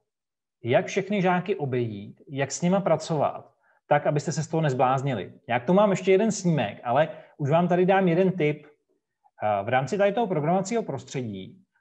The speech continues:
můžete si založit jeden projekt a v něm můžete mít více programů. Takže já doporučuji už od začátku vést žáky k tomu, aby vytvářeli si tady více programů. Takže když chtějí něco otestovat, když jim něco funguje,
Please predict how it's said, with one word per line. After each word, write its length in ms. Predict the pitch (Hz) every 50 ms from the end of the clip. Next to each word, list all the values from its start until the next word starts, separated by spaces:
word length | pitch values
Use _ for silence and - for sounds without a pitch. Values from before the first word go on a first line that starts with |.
| _
můžete 360 | - 117 117 123 175 170 214 196
si 220 | - - 233 214
založit 460 | 180 165 165 190 185 185 208 - 113
jeden 360 | 107 110 123 139 170 202 208
projekt 500 | - 156 143 123 107 95 92 - - - _ _ _ -
a 80 | 120
v 80 | 120 135
něm 160 | 156 190 196
můžete 320 | 185 175 151 170 156 175
mít 140 | 175 180 170
více 280 | 151 156 147 - - 175
programů. 500 | - 139 131 131 135 143 139 127 98 92 - - - _ _ _ _ _ _ _ _ _ _ _ _ _ -
Takže 320 | 117 127 131 147 208 233 214 160
já 220 | 185 190 196 208
doporučuji 680 | 202 208 180 - 196 175 170 - - 180 160 127 110 117
už 240 | - - 160 151 165 208 202 175 156 143 160 - _
od 120 | - 147 127
začátku 600 | 156 160 160 - 160 147 139 - - - 127 120
vést 240 | 123 147 170 156
žáky 380 | 147 147 151 156 160 156 - 208
k 80 | - _
tomu, 440 | _ 151 120 110 101 - - - - _ _ _ _ _ _ _ _ -
aby 180 | 117 117 139
vytvářeli 880 | 131 143 151 156 185 214 214 220 196 170 190 170 175 175 175 180 180 - _ _ _
si 160 | - - 156
tady 180 | 156 175 185 185
více 300 | 143 147 131 - - 214
programů. 680 | - 180 175 151 160 156 151 131 113 98 98 110 120
Takže 180 | - 123 117 131
když 200 | 139 165 - -
chtějí 160 | - 208 208
něco 240 | 208 208 202 - 196
otestovat, 500 | - - - 233 - - - 190 151 123
když 140 | 120 120 120
jim 80 | 151
něco 220 | 165 160 147 - 139
funguje, 680 | - - 170 185 185 190 165 127 113 113 123 -